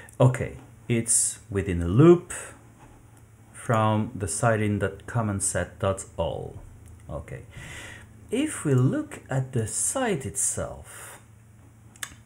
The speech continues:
yeah, it's this. So if we look here, um, i-, we can see that each commenter has a label next to them,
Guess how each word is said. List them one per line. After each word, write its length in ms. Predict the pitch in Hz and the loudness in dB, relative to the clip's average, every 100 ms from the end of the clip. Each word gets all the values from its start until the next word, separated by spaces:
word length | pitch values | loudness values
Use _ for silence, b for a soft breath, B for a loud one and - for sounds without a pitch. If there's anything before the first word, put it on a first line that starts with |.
| - | -14
yeah, 280 | - 110 76 - | -4 -2 -2 -4
it's 500 | 117 117 - - - - - | -4 -4 -6 -10 -10 -14 -12
this. 760 | - - - - - - - - - - - - - B B B B B B B B B B B - - - | -10 -4 -4 -2 -2 -4 -8 -18 -18 -18 -20 -20 -20 B B B B B B B B B B B -10 -2 0
So 80 | - | 6
if 200 | 262 - | 4 8
we 120 | 196 | 10
look 260 | 165 202 233 | 12 12 8
here, 500 | - 101 98 247 311 B B B B B - - | 0 0 2 0 -2 B B B B B -10 -2
um, 560 | 156 156 151 147 143 131 - | 6 8 10 8 2 -2 -8
i-, 80 | - - | -12 0
we 140 | 151 | 0
can 160 | 180 196 | 2 0
see 220 | - 277 | 2 2
that 200 | 165 131 | 0 2
each 240 | 262 262 | 0 0
commenter 640 | - 147 131 135 131 101 101 | -2 2 4 4 2 0 2
has 180 | 123 120 | 0 2
a 40 | |
label 380 | 120 131 151 117 | 4 6 6 4
next 380 | 107 123 127 - | 2 0 -2 -8
to 80 | 90 | -12
them, 180 | - | -12